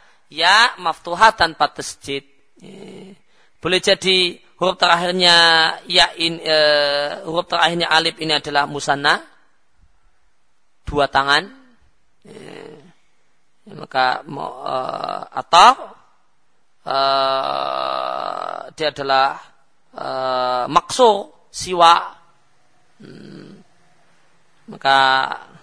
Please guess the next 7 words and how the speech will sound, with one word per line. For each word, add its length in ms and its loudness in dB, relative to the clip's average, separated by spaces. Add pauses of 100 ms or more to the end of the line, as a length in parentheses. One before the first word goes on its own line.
(220)
eh, 400 -16
sama, 560 4 (240)
ya, 160 -14
semuanya 560 -4
diberi 640 -10
ya, 320 4 (1120)
eh, 540 -10